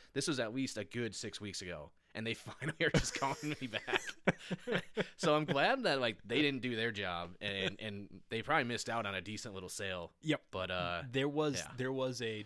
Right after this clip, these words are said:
Speaker 2: definite thirty-six hour window where we're kinda like, "Okay, so I think we need to block our statements back. Like, we feel we're done with Major League Baseball. Well, we weren't quite done with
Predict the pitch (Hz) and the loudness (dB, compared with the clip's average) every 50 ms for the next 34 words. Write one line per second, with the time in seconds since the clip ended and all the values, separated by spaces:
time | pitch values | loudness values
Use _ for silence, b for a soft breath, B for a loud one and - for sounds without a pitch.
0 | - - 127 123 - 143 131 - - _ - - 120 123 127 123 - - - 120 | -6 -6 -6 -4 -4 -4 -6 -6 -8 _ -8 -6 -4 -4 -4 -4 -4 -2 -4 -4
1 | - - - - - - - 107 104 104 107 110 107 104 104 101 101 101 101 98 | -4 -6 -12 -14 -18 -12 -8 -6 -4 -4 -4 -4 -4 -4 -4 -4 -6 -6 -6 -6
2 | 92 85 - 95 98 104 107 - - 113 107 104 104 101 98 - - - - - | -8 -8 -8 -8 -8 -10 -10 -10 -10 -10 -8 -8 -8 -8 -8 -8 -8 -6 -2 -2
3 | 147 117 - - - 127 117 117 - - - - - 185 185 - - - _ _ | -2 -2 0 0 2 2 2 2 -2 -4 -4 -2 0 0 -2 -2 -10 -20 _ _
4 | _ _ - - - 196 196 170 147 147 151 143 139 143 147 147 151 175 185 190 | _ _ -20 -18 -12 -10 -10 -8 -8 -10 -10 -8 -8 -6 -4 -2 0 2 2 2
5 | 185 151 143 139 135 139 - 139 123 113 - 131 113 120 117 - - 107 107 - | 2 0 0 -2 -2 -2 -2 -2 -4 -2 -2 -4 -4 -4 -6 -8 -8 -10 -8 -6
6 | - 104 104 - 131 123 113 - 139 135 127 120 110 107 107 - 127 117 113 113 | -6 -6 -6 -4 -6 -6 -4 -2 -2 -2 0 -2 -4 -6 -6 -6 -6 -6 -6 -6
7 | - - 113 104 101 104 98 95 104 - - 120 117 - - - 104 95 95 107 | -6 -6 -8 -8 -8 -8 -10 -10 -8 -6 -4 -4 -4 -4 -6 -8 -8 -8 -8 -8
8 | 107 107 104 107 113 113 - - - - 107 - - 104 104 101 98 - | -10 -8 -8 -10 -10 -12 -12 -8 -8 -8 -8 -6 -8 -10 -8 -10 -12 -14